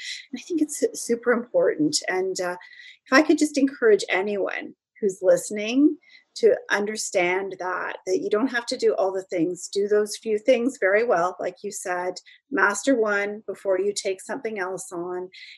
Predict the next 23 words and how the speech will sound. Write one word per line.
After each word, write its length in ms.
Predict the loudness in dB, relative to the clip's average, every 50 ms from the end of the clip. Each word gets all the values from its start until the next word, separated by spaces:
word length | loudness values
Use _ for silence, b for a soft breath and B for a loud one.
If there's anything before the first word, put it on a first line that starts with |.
| B _
and 100 | -4 -2
just 180 | -2 -4 2 2
have 160 | 2 4 4
these, 300 | 2 2 2 -2 -8 -12 0 2
I 60 | 4
always 240 | 6 6 4 2 0
call 200 | 2 4 4 4
it 100 | 4 2
my 120 | -2 -4
hitching 420 | -4 -4 -8 -8 -6 -6 -4 -6 -4
post, 280 | -2 -2 -2 -2 -4 _
but 100 | -14 -8 -2
have 180 | -2 0 2
these 180 | 2 2 2 4
things 260 | 4 2 2 2 0
on 120 | -2 -2 -2
your 100 | -4 -4
hitching 380 | -4 -4 -4 -4 -8 -8 -10 _
post 260 | -2 0 0 0 -2 -6
that 140 | -8 -8 -4
you 220 | -2 -2 -2 -2 _
go 100 | -4 0
back 280 | 2 2 2 2 -2